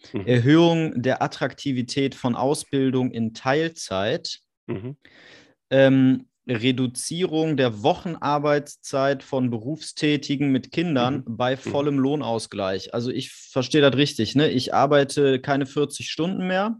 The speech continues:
Speaker 2: sondern ein
Speaker 1: Mhm.
Speaker 2: bisschen weniger, bekomme aber das volle Gehalt, weil ich
Speaker 1: Mhm.
Speaker 2: Kinder habe.
Speaker 1: Mhm.
Speaker 2: Ähm, und dann als letzten Punkt, der das irgendwie zusammenfasst für mich oder beziehungsweise der es interessant macht,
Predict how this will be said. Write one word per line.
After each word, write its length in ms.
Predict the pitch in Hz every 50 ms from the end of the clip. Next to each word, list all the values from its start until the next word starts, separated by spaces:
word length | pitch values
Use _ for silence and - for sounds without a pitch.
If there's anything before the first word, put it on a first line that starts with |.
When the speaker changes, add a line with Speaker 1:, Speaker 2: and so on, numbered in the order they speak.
| - -
Speaker 2:
sondern 300 | 123 131 139 139 135 135
ein 20 |
Speaker 1:
Mhm. 40 | 131
Speaker 2:
bisschen 260 | 131 143 143 131 120
weniger, 340 | 131 143 160 170 160 156 143
bekomme 360 | 135 127 - 156 147 147 131
aber 120 | 127 127
das 140 | 123 123 123
volle 300 | - - - 131 131 127
Gehalt, 480 | 120 117 110 117 113 107 98 92 - -
weil 340 | - 98 92 120 123 135 120
ich 100 | - -
Speaker 1:
Mhm. 60 | 110
Speaker 2:
Kinder 240 | 101 120 113 98 95
habe. 160 | 87 - - _ _ _ _ _ _ _ _ - - - - -
Speaker 1:
Mhm. 260 | 113 98 95 139 170 - _ _ -
Speaker 2:
Ähm, 520 | 127 127 127 127 127 127 127 123 123 - _ _ _ -
und 180 | 135 127 120 113
dann 180 | 127 135 151
als 180 | 143 135 127 -
letzten 360 | 135 151 156 - - 156 -
Punkt, 240 | - 151 156 143 -
der 100 | 143 127
das 180 | 127 127 - 127
irgendwie 220 | 135 127 123 127
zusammenfasst 800 | 127 - 120 107 131 135 151 151 139 - - 113 127 127 - -
für 140 | - 120 117
mich 380 | 117 123 147 156 - - - _ _ _ _ _ _ _ _ _ -
oder 140 | 113 113
beziehungsweise 560 | 113 120 - - 127 127 123 123 120 113 117 107
der 180 | 113 120 120
es 100 | 117 -
interessant 520 | 98 117 - - 104 - - 127 143 143 135
macht, 260 | 139 131 131 131